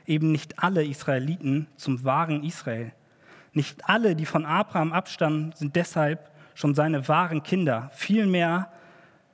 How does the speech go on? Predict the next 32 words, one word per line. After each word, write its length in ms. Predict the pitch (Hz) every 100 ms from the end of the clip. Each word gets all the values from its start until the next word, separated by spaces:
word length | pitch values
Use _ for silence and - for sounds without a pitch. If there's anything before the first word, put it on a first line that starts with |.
| _ _
war, 320 | 147 151 151 - - - _ _ _ _ _ _ _ _
äh, 280 | - 131 120 - - - -
vielmehr 720 | - - 220 190 156 143 175 - -
war 120 | 147
zu 160 | - -
Abraham 380 | 180 - 170 147
gesagt 400 | 143 156 170 151
worden, 400 | 139 135 139 160 - - - - _ -
"Als 320 | 151 156 -
deine 240 | 151 147
Nachkommen 680 | 151 160 185 - 156 147 143
sollen 340 | 135 135 131
die 180 | 143 170
gelten, 600 | 156 143 139 143 135 151
die 100 | 139
von 220 | - 127
deinem 380 | 123 120 123 123
Sohn 420 | 123 143 151 170 -
Isaak 400 | 190 165 117 120
abstammen." 460 | 127 - - 110 127
Mit 160 | 143
anderen 300 | 170 233 175
Worten, 280 | 160 180 180
nicht 280 | 202 - -
alle 220 | 190 190
die 100 | 156
leibliche, 760 | 151 160 196 175 - 156 151 - - - _ _ _
äh, 80 | 143
nicht 300 | 147 190 -
die 60 |
leibliche 440 | 175 196 208 190 185
Abstammung 580 | - - 160 160 160